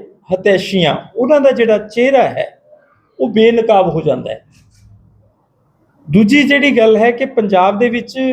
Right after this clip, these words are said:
ਸੱਤ ਰਾਜ ਸਭਾ ਦੀਆਂ ਸੀਟਾਂ ਨੇ। ਤੁਹਾਡੇ ਧਿਆਨ 'ਚ ਹੋਊਗਾ ਕਿ ਜਦੋਂ ਵੀ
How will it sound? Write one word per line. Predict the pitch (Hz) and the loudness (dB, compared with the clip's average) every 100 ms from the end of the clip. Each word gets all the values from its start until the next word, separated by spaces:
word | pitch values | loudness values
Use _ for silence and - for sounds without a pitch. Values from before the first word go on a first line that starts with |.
| 302 _ _ _ _ _ _ _ _ _ _ | -6 _ _ _ _ _ _ _ _ _ _
ਸੱਤ | - 233 240 240 | -4 0 0 0
ਰਾਜ | 269 180 160 214 | 0 2 0 -4
ਸਭਾ | 220 247 247 | -2 0 0
ਦੀਆਂ | 220 226 220 | 0 -2 -2
ਸੀਟਾਂ | 214 196 196 180 | -4 -8 -4 -4
ਨੇ। | 139 110 - _ _ _ _ _ _ _ _ _ _ _ _ _ _ 262 262 - _ _ _ _ _ _ - | -4 -12 -16 _ _ _ _ _ _ _ _ _ _ _ _ _ _ -20 -20 -20 _ _ _ _ _ _ -2
ਤੁਹਾਡੇ | 190 165 226 | 0 2 0
ਧਿਆਨ | 233 226 196 | 0 0 0
'ਚ | 202 | 0
ਹੋਊਗਾ | 226 233 254 | 0 2 0
ਕਿ | 262 269 202 - 160 | -2 -6 -8 -12 -10
ਜਦੋਂ | 147 175 240 | -4 0 0
ਵੀ | 247 | 0